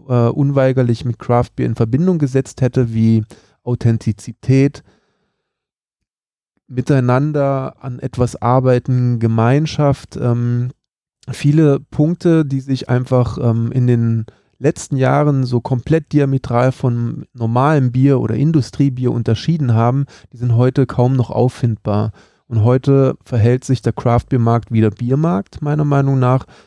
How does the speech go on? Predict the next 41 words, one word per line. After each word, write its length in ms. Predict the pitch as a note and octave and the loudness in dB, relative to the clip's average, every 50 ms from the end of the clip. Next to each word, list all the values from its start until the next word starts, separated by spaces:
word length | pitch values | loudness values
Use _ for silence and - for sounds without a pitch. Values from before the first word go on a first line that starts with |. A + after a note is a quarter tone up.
| _ _ | _ _
Und 120 | - B2 A#2+ | -10 -8 -8
das 80 | - | -6
finde 220 | - - B2+ B2+ B2+ | -2 0 2 2 2
ich 100 | A#2+ - | 2 0
extrem 540 | B2 - - - - - - B2+ A#2+ A#2 | -2 -4 -4 -6 -6 -2 0 0 0 2
unsexy 640 | A#2+ A#2+ A#2+ A#2+ A2 - A2+ G#2+ - - - A#2+ A2+ | 2 2 0 0 0 0 0 -2 -2 -2 -2 0 0
und 280 | A2+ A2 A2 A2 G#2+ - | 0 0 0 -2 -2 -4
extrem 540 | - - - - - - A2+ A2 A2 A2+ - _ _ _ _ _ _ _ _ _ _ _ | -6 -10 -10 -8 -4 -2 -2 -2 -2 -4 -6 _ _ _ _ _ _ _ _ _ _ _
für 120 | - - | -2 0
m-, 240 | A#2 A#2+ A2+ A2+ - _ _ _ C3+ A#2+ - _ - B2 _ _ | 0 2 0 -2 -6 _ _ _ -20 -20 -20 _ -20 -20 _ _
also 220 | - A#2 G2 A#2 | -6 -4 0 0
aus 180 | A2+ A2 - - | 0 0 -2 -2
meiner 280 | G#2 G#2 A#2 C3 - | -2 0 0 0 0
Perspektive 580 | - - D#3 - - - C3 - - - C3+ B2 | 0 0 -2 -2 -2 -4 -4 -4 -2 -2 -2 0
geradezu 540 | C3 C#3 B2 A2+ A2+ A2+ A2+ A2 - - - | 2 0 2 2 2 0 -2 -4 -6 -8 -6
abstoßend. 760 | - A#2+ A2+ - - - - F#3 F3+ F3+ - - F3 F3 - _ - _ _ _ _ _ _ _ _ _ | -4 -4 -6 -6 -6 -2 0 2 2 2 0 -2 -4 -6 -6 _ -20 _ _ _ _ _ _ _ _ _
Ähm, 460 | - B2+ B2 B2 B2+ B2+ C3 B2+ C3 - | -2 0 2 2 2 2 0 0 -4 -6
ich 300 | - C#3 G#2+ - - - | -8 -10 -10 -10 -6 -2
will 160 | A#2 A#2+ C3 | 0 0 2
damit, 560 | C3+ C#3 C3+ C3+ C3+ A#2+ - - - - - _ _ _ _ _ _ _ | 2 2 2 0 -2 -2 -4 -12 -20 -20 -20 _ _ _ _ _ _ _
ich 160 | _ - - - | _ -8 -4 -4
hab 180 | - _ - | -4 _ -4
mit 140 | - B2+ - | -14 -12 -6
Craft 300 | - - A#2+ B2 B2+ - | -2 0 0 0 0 0
Beer 260 | - D3+ C#3+ C3+ C3 C3 | 0 2 2 2 2 2
vor 160 | - - B2+ | 0 0 0
sieben 240 | A2+ B2+ C3+ C3+ B2+ | 0 0 0 0 2
Jahren 180 | B2+ B2 A#2+ | 2 2 0
angefangen, 560 | - A#2+ C#3 C#3+ C3+ - - B2+ B2 B2 B2 | 0 0 0 0 -2 0 0 0 0 0 0
weil 120 | A2+ A#2 A#2 | 0 0 0
ich 160 | A#2+ A#2 - | 0 0 0
eigentlich 260 | B2+ A#2+ B2 A#2+ - | -2 -2 -2 -4 -4
genau 240 | - B2+ A#2 A#2 A#2+ | -4 -2 0 0 0
mit 120 | A#2+ A#2 | 0 -2
solchen 320 | - - A#2+ A#2+ A2+ - B2 | -2 0 0 0 2 0 -2
Brauereigebaren 960 | - A#2+ A#2+ A2+ A2+ A2 A2+ A#2 A#2 A2+ A#2+ A2 - A2 G#2+ G#2+ G#2+ A2 G#2+ | 0 0 2 2 2 2 0 0 0 0 -2 -2 0 0 0 0 0 0 0
nichts 280 | G#2+ G#2+ - - - - | 0 -2 -2 -6 -14 -14
zu 120 | - G#2+ | -14 -14
tun 280 | - - B2+ A#2 A2 G#2+ | -14 -16 -16 -8 -4 0
haben 220 | G#2 G#2 G2+ G#2 | 0 0 0 0
möchte. 400 | G2+ G#2+ G#2 - - - A2+ - | -2 -2 -4 -4 -6 -10 -10 -10